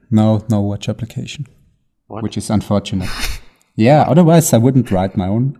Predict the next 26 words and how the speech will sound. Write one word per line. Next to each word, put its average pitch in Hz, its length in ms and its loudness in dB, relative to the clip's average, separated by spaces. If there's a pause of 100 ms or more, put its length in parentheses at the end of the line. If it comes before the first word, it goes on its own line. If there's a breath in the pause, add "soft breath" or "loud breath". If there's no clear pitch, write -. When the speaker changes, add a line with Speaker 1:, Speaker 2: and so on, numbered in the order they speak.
(120)
Speaker 1:
<laughs> - 1120 0
But 120 120 2
maybe 165 280 8
I 127 80 8
will 123 120 6
crash 110 360 0
then 101 180 2
the 92 60 0
market 87 380 -4
with 90 180 -10
my 85 80 -2
own 82 240 -6 (240)
podcast 87 420 -10
player 87 280 -14
app. - 120 -20 (760)
Speaker 2:
I 113 100 -20
guess 123 420 -10
we'll 117 240 -8
just 113 400 -14
wait 107 280 -10
for - 180 -20
some 104 260 -16
small 107 340 -14
C - 160 -12
Ds 104 380 -14
you 101 400 -14